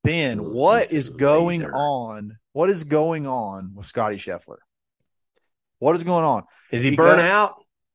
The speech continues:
Speaker 1: I, he, so why, why I s-, r-, we raised this, uh, I raised this question. Um, he didn't score a point. He didn't score a point.
Speaker 2: No.
Speaker 1: He had the meltdown in Atlanta.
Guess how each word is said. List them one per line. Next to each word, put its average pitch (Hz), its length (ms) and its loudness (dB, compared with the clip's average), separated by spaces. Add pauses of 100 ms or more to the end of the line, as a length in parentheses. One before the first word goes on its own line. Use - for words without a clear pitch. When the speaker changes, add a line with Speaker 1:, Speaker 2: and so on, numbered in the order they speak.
Speaker 1:
I, 147 240 -6 (240)
he, 139 360 -6
so 135 340 0 (840)
why, 139 400 0
why 127 260 0
I 123 40 -2
s-, 120 160 -12
r-, 110 500 -8
we 113 120 -10
raised 113 400 -6
this, 110 400 -8
uh, 104 180 -4
I 104 180 -4
raised 104 340 -6
this 95 120 -14
question. 127 520 -6 (460)
Um, 120 420 -4 (160)
he 143 140 -4
didn't 175 160 2
score 190 240 0
a 175 40 0
point. 202 400 -2 (100)
He 123 100 -12
didn't 147 200 -8
score 190 260 -2
a 180 60 -4
point. 151 320 -4
Speaker 2:
No. 85 360 -4 (440)
Speaker 1:
He 131 100 -10
had 135 200 0
the 117 60 -6
meltdown 156 840 -2
in 151 100 -8
Atlanta. 120 640 -6